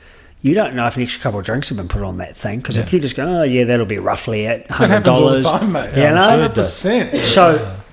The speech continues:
Speaker 1: probably a bit more. Really dig, dig into the details of,
Speaker 2: Mm-hmm.
Speaker 1: uh, more practical electricity bills.
Speaker 2: Yeah.
Speaker 1: Check them properly. Check y-, daily usage. You know how you can actually see in a day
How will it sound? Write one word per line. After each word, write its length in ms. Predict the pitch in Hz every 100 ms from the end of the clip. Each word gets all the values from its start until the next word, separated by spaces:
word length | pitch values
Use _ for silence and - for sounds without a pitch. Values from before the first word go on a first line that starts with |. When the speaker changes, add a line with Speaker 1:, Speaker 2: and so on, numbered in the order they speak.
| -
Speaker 1:
probably 300 | 202 214 175
a 20 |
bit 160 | 156 156
more. 260 | 190 180 - - -
Really 300 | 180 202 151
dig, 240 | 185 160 - - - - - -
dig 180 | - 180
into 220 | 175 156
the 80 | 139
details 500 | 107 165 208 202 156
of, 120 | 113 -
Speaker 2:
Mm-hmm. 1000 | 104 98 143 131 110 - - 113 151
Speaker 1:
uh, 20 | 165
more 140 | 139 135
practical 520 | 165 214 - 143 123
electricity 600 | - 156 180 214 - 277
bills. 400 | - 80 - - -
Speaker 2:
Yeah. 140 | 120 104 - - - - - -
Speaker 1:
Check 240 | - 262
them 140 | 262 190
properly. 480 | - 247 - 117 98
Check 300 | - 277 277
y-, 240 | 143 123 143
daily 360 | - 190 214 196
usage. 420 | 135 196 202 147 143
You 80 |
know 80 | 214
how 40 | 233
you 80 | 202
can 100 | 196
actually 240 | 190 160
see 280 | - 185 170
in 80 | 147
a 80 |
day 420 | 117 104 139 165